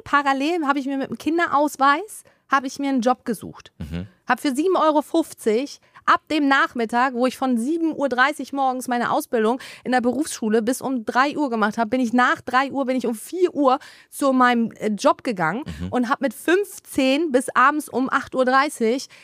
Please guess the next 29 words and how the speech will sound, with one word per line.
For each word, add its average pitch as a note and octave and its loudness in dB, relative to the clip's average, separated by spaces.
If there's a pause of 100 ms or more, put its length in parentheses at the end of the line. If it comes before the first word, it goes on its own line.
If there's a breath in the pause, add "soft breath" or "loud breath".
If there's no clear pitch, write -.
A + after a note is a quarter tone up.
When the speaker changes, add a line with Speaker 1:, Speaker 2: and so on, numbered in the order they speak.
Speaker 1:
im C4+ 2
Kaffeeshop - 0
ge-, F3+ 2 (160)
gearbeitet, D#3 0
Speaker 2:
Mhm. G2+ -14
Speaker 1:
äh, A#3 4
für D4+ 0
sieben C#4+ 2
Euro C#4+ 2
fünfzig - -8
die G3+ -8
Stunde D#3 -8
plus C4 -8
Speaker 2:
Mhm. - -20
Speaker 1:
Trinkgeld. B3+ -8 (100)
Speaker 2:
Mhm. E2 -12 (1500)
Speaker 1:
Ja? A#3+ 2 (280)
Zeitung E4 0
ausgetragen G#3+ 0
über G#3 0 (340)
vier G4+ 4
Jahre, E4+ 4
Alter, F3 2
für - -4
einen D#4 0
Cent F4 2
pro, D4 6 (160 loud breath)
pro D4+ 4
Zeitung. D4+ 2